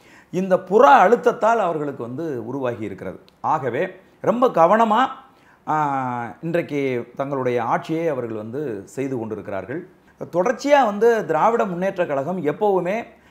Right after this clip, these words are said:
கவர்ச்சிகரமான அறிவிப்புகளை செய்துவிட்டு, அந்த நேரத்தில் தன்னை வந்து பாராட்டணும் அப்படிங்கிற ஒரு சூழலை உருவாக்கிவிட்டு,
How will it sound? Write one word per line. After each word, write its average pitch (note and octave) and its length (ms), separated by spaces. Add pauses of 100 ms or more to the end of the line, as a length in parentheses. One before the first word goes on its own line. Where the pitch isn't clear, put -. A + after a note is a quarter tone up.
(160)
கவர்ச்சிகரமான A#3 800 (140)
அறிவிப்புகளை C4 520
செய்துவிட்டு, F3+ 800 (580)
அந்த A#3 340
நேரத்தில் C#4 720 (240)
தன்னை G3 300
வந்து G3+ 220
பாராட்டணும் F3+ 880
அப்படிங்கிற F3 540
ஒரு D3 120
சூழலை G#3+ 440
உருவாக்கிவிட்டு, D3+ 840